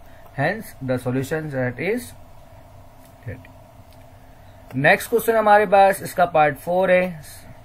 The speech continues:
Solution के बाद आप क्या करोगे, एक बार question को copy करोगे। Similarly minus से minus आपका क्या हो जाएगा, Cancel।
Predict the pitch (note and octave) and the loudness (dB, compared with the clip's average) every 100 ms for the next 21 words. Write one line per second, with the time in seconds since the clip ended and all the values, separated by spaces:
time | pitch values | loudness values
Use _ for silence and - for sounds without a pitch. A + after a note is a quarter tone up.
0 | - - C#3 D#3 E3 F3 F3 E3+ E3+ E3 | -20 -10 -6 -6 -6 -6 -2 0 2 2
1 | E3 E3+ D#3+ D#3+ D#3+ D#3+ D3+ C3+ D3 C3+ | 0 -4 -2 -2 -2 -4 -6 -2 -2 -2
2 | C3 C3 B2+ B2 A#2+ B2 C3 F3+ F3 E3+ | -8 -6 -6 -4 -6 -6 -6 -2 -2 -2
3 | E3 E3 - - - - - - - D#3 | -4 -8 -12 -20 -20 -20 -20 -12 -8 0
4 | F3 F#3+ G3+ G#3 F#3 D#3 D3 D#3 G3 F#3+ | 0 0 -2 -4 -4 -2 0 -2 -6 -8
5 | F#3+ F#3+ F3+ D#3+ E3 E3 - D3+ D3 D#3 | -4 -4 -2 -2 -2 -6 -4 -4 -4 -6
6 | D3 D3 D3 D3 C#3+ C#3+ C#3+ C3 B2+ A#2 | -2 -2 -2 -2 -4 -4 -6 -4 -6 -6
7 | A#2+ F#3+ A#3+ | -4 -4 -4